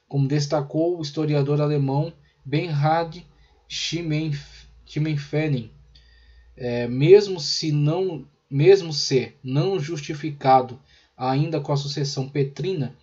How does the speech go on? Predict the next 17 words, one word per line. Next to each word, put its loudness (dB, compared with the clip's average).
é, -2
tendo -4
permitido -2
matrimônio 0
entre 0
nobres -2
mulheres 0
e -8
escravos -4
cristãos, -8
que -8
podiam 0
causar -2
problemas 0
na -2
vida -6
civil, -4